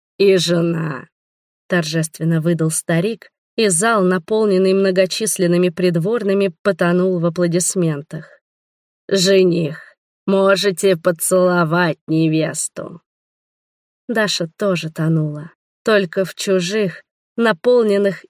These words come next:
искрящейся и ласковой любовью глазах.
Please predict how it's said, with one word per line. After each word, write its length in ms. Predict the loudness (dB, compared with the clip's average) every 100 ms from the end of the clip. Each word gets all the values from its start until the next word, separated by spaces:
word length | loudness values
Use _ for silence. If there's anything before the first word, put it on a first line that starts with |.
| _
искрящейся 1040 | -8 -8 -6 -2 -2 0 -2 -2 -4 -2 -4
и 280 | -4 -2
ласковой 680 | 0 2 0 -4 -4 0 0
любовью 640 | 2 0 0 0 0 0 0
глазах. 800 | 0 0 -2 -4 -8 -14 -20